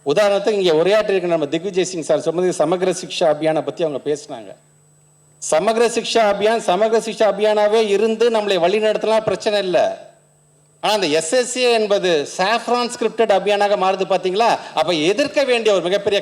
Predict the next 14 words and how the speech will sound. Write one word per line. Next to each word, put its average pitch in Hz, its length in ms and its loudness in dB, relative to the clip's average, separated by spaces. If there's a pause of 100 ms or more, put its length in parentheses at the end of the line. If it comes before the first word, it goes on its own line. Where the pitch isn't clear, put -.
கட்டாயம் 180 460 0
நமக்கு 147 260 -4
இருக்கின்றது. 135 520 -4 (640)
அதனால 156 220 0
தான் 226 160 0
முதல் 214 280 2
குரல் 208 240 0
தமிழ்நாட்டு 190 400 0
முதலமைச்சரிலிருந்து 156 540 -2
வருகிறது. 123 500 -4 (1120)
அந்த 175 140 0 (120)
எஸ் - 200 -6
எஸ் 262 220 -2
ஏல 220 120 2